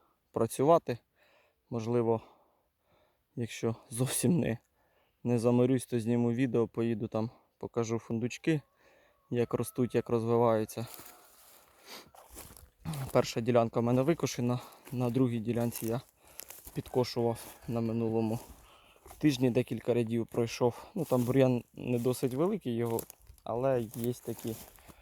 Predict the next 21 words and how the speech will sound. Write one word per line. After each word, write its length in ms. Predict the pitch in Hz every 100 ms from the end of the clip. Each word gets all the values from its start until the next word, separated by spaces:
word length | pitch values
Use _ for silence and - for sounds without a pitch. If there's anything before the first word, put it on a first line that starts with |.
| - - - - _ _
трішки 400 | - 120 - 123
поросль 460 | - 123 120 - 120
акації 460 | 123 147 - 123
пішла. 440 | - 127 - 117 117 - - - - - - - - - - - - - - - - - -
І 120 | 123
трішки 420 | - 127 127 -
піднявся 560 | - 117 123 131 - 117
поодинокий 640 | - 120 120 120 120 -
бур'ян, 420 | 113 123 139 135 120 -
досить 360 | 117 113 - 107
високий 500 | 113 117 120 - 113 - - - - - - - -
в 140 | -
розмірах, 540 | 127 131 117 113 113 - -
потрібно 420 | - - 120 120 117
його 280 | 120 120 120 - - - - - - - - - - - -
прибрати. 520 | 127 120 120 117 - - - - - - - - - - - - - - - - -
Ну, 180 | 151 -
я 120 | 135
думаю, 360 | 131 139 131 135
таку 280 | 131 - 135
картоплинку 720 | 113 117 127 127 131 - 127